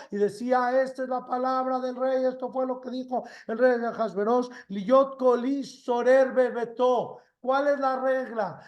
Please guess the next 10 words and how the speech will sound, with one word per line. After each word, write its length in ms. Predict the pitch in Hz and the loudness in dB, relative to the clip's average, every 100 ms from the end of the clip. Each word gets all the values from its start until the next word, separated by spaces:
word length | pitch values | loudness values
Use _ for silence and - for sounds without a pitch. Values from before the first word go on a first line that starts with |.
| _ | _
¿Cuál 280 | 233 262 277 | 2 4 6
es 160 | 285 254 - 415 | 6 4 -4 -6
la, 80 | |
la 160 | 254 240 | 0 0
ley? 480 | 247 269 269 240 175 - _ | 6 10 10 8 2 -10 _
¿Cuál 300 | - 262 277 | 2 4 6
es 180 | 277 277 | 4 4
el, 240 | 254 226 - - | 0 0 -8 -10
la 180 | 226 233 | 2 2
obligación? 1040 | 226 233 233 226 220 - 247 277 294 254 | 2 -4 -4 -2 -4 -6 0 4 4 0